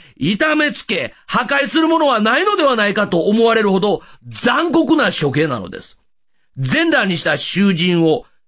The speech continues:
十字架の上に横たわらせ、両手両足に三本の釘を打ち込みます。そして、体もろとも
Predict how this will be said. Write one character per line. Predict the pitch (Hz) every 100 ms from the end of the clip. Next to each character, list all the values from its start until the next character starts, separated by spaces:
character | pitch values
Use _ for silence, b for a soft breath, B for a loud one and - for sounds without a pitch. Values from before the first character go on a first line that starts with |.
| -
十 | 104 147 254 254
字 | 269
架 | 285
の | 240 190
上 | 165
に | 151 143
横 | 208 226
た | 240
わ | 208 180
ら | 151
せ、 | 98 - - _ _ _ _
両 | 151 320 339
手 | 320
両 | 311 311
足 | 277 262
に | 254
三 | - 185 214 220
本 | 247
の | 254
釘 | - 330 330
を | 320 -
打 | 147
ち | -
込 | -
み | 131 104
ま | -
す。 | - - _ _ _ _ _ _ _ _
そ | - 330
し |
て、 | 330 233
体 | - 302 370 370
も | 330
ろ | 330 277
と | 208
も | 151 131